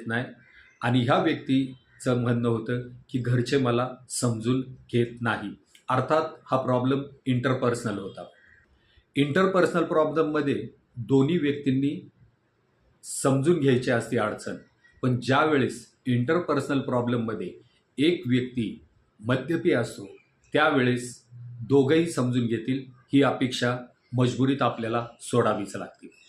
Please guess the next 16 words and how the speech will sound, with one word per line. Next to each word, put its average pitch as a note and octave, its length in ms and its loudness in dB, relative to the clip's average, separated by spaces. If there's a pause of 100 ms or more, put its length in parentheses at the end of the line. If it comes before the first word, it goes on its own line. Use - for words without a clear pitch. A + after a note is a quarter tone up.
(560)
त्याचबरोबर D#3 560 2 (640)
हा D3 100 4
व्यक्ती D3 720 -2 (200)
बौद्धिक C3+ 560 2
खूप E3 280 -2
हुशार A#2+ 320 0
होता. G#2+ 300 -2 (380)
बहुतांशी C3 720 2 (100)
अनेक B2+ 300 0
मद्यपी B2 680 -2
हुशार A#2+ 280 0
असतात, A#2 300 -4 (260)
ज्याला A#2+ 180 2
आपण A#2+ 460 -2
इंटेलिजन्स A2 720 -6
म्हणतो. G2 240 -14